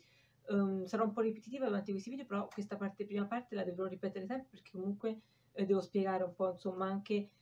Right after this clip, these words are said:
cosa andrete a vedere in questo video. Qui sono fatta un foglio con scritto anche le prime impressioni di ogni prodotto che ho provato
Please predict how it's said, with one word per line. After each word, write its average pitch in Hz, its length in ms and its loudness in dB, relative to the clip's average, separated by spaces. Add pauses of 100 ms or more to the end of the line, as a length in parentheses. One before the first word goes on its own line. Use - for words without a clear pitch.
(140)
cosa 208 200 6
andrete 202 240 4
a 185 40 2
vedere 185 220 2
in 185 80 -4
questo - 240 -10
video. 180 320 0
Qui 220 160 -2
sono 208 160 0
fatta 202 420 -2
un 208 180 2
foglio 254 360 2
con 220 180 0
scritto - 320 -6
anche 208 260 4
le 196 120 2
prime 196 240 -2
impressioni 196 480 -2
di 190 80 0
ogni 185 180 2
prodotto 185 480 -2
che 175 60 -4
ho - 20 -4
provato 196 680 0